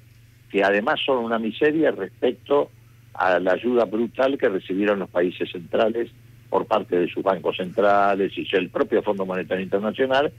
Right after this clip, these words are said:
que le adjudicó derechos especiales de giro que ni siquiera los van a gastar porque no los necesitan. Y entonces cuando vos le decís, "Bueno, pero si no lo van a gastar y no lo necesitan,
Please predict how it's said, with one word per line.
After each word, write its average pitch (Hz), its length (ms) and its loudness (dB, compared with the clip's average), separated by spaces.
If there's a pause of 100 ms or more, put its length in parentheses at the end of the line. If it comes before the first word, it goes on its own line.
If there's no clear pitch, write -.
(400)
que 104 120 2
le 101 120 4
adjudicó 107 680 2
derechos 98 380 0
especiales 107 500 2
de 104 80 2
giro 165 400 0 (260)
que 117 140 0
ni 110 160 -4
siquiera 160 320 2
los 123 120 4
van 123 140 2
a 117 60 0
gastar 127 320 0
porque 117 200 -2
no 110 180 0
los 98 160 0
necesitan. 110 680 -2 (500)
Y 98 100 0
entonces 107 300 0
cuando 113 240 4
vos 135 140 4
le 135 120 4
decís, 107 220 -2
"Bueno, 104 220 0
pero - 180 -10
si 92 140 -8
no 123 120 0
lo 143 120 2
van 139 140 2
a 127 80 0
gastar 90 340 0
y 82 80 -8
no 107 140 -4
lo 120 120 0
necesitan, 117 760 -2